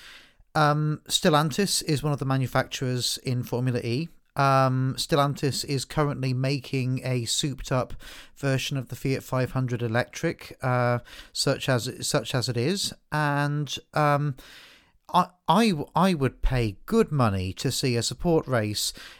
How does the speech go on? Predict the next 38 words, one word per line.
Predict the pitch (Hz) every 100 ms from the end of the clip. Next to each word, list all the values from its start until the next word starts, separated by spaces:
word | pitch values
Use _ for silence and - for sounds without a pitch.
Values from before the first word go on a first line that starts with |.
| -
uh, | 131 127 123 127 -
y-, | 156
you | -
know, | 147 139
set | - 190
up | 185 -
like | 151 -
Procar, | - 170 143 - 107 104
the | 107
B | 131
M | 123
W | 123 123
M | 123 120
one | 123 131
series | 110 - 101 92
from | - 120
the | 110
early | 107
eighties | 110 107 117 104
in |
Formula | 104 120 113
One, | 113 113 101
where | 117 123 120 - - - -
the |
Formula | 143 185 185 175
E | 175 156
drivers | 147 147 139 127 107 104
and | 117 131
maybe | 147 135
a | 131
few | - 131
test | - 135 -
drivers | 131 117 113 113
and | 110 113
ringers | 131 107 101 98
and, | 117 104 104
uh, | 117 113
out, | 123